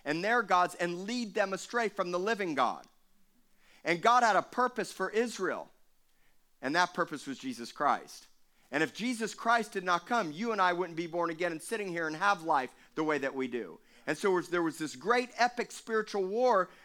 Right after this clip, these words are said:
and battle that would manifest itself in the natural in the Old Testament.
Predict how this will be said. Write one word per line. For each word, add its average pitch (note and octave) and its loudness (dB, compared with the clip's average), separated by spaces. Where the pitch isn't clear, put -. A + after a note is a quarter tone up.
and D#3+ 0
battle G#3+ 4
that F3+ 4
would E3 2
manifest A3 0
itself F3+ 0
in F3+ -4
the F3 -4
natural G#3 0
in E3 -2
the D#3 -2
Old C#3 -2
Testament. A2+ -8